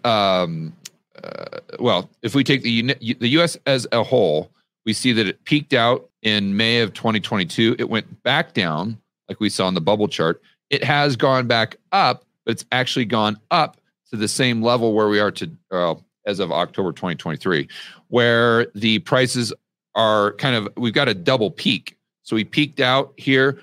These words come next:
went down. We didn't go, and, and like most of these charts that you see in the bubble, uh, classic bubble, they go up, but they don't go back up to their previous levels. But in the United States, they have. And this would be a result of many markets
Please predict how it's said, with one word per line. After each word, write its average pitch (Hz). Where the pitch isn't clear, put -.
went 123
down. 120
We 123
didn't 165
go, 131
and, 120
and 123
like 117
most 156
of 127
these 110
charts 90
that -
you 101
see -
in 98
the 90
bubble, 87
uh, 78
classic -
bubble, 82
they 123
go 120
up, 156
but 107
they 113
don't 127
go 123
back 110
up 120
to 104
their 98
previous 98
levels. 98
But -
in 127
the 123
United 110
States, -
they 95
have. 95
And 120
this 131
would 120
be 120
a 113
result 110
of 104
many 147
markets 104